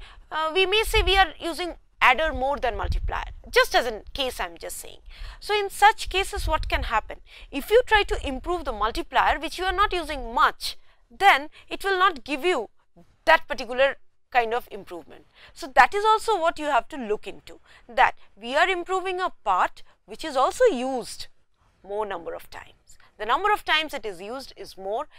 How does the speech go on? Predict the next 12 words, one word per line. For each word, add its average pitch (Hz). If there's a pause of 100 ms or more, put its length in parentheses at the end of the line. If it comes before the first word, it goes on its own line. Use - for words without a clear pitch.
and 349
we 370
are 370
improving 262
that 170
particular -
part. - (300)
So 233
where 247 (260)
we 208
can 190
get 220